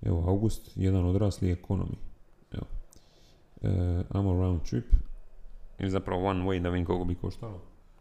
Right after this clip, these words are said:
Find flights. Da vidim. Sorry, no results. Kako no results?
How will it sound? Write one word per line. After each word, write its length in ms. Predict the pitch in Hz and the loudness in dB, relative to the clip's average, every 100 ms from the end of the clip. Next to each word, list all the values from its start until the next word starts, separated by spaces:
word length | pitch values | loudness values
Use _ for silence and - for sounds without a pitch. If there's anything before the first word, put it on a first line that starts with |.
| - - | -20 -18
Find 180 | 110 90 | -12 -12
flights. 500 | - 92 - - - - - - - - - | -10 -12 -12 -14 -18 -18 -20 -20 -20 -20 -16
Da 80 | |
vidim. 160 | - - - - - - - - - - - - - - - - - - - - - - - - - - - - - - - | -14 -14 -18 -20 -20 -20 -20 -20 -20 -20 -20 -20 -18 -16 -16 -16 -18 -18 -18 -18 -18 -18 -20 -20 -20 -20 -20 -20 -20 -20 -20
Sorry, 260 | - 117 | -4 0
no 200 | 101 107 | 2 4
results. 440 | 95 90 90 82 - | 2 2 0 -2 -8
Kako 200 | 104 92 | -10 -6
no 160 | 92 90 | -4 -4
results? 340 | 87 90 90 | -4 -4 -6